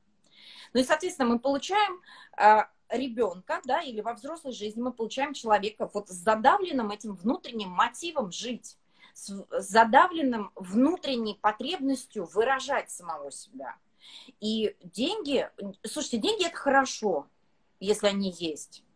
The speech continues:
Но если их нет, это не значит, что это плохо. Вот и все. И, и вообще мы могли бы сказать, да, вспомнив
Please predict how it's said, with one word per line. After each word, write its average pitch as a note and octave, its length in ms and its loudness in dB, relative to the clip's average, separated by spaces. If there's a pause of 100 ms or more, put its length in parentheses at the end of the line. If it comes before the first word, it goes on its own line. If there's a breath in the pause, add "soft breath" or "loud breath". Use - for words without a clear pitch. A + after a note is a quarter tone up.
(460)
Но - 80 2
если E4 260 2
их B3 140 -2
нет, G#4 200 4 (180)
это C4+ 280 6
не C4 160 4
значит, E4 220 -4
что B3+ 140 0
это B3+ 160 -4
плохо. B3 580 4 (2250)
Вот G#3+ 240 -4
и A#3+ 40 -8
все. F3+ 400 -14
И, A#3 120 -8
и C#4 320 -8
вообще G4 320 0
мы A3+ 120 2
могли A#3+ 340 0
бы - 100 -8
сказать, B3 400 -2
да, A#3 160 -2
вспомнив D#3+ 500 -10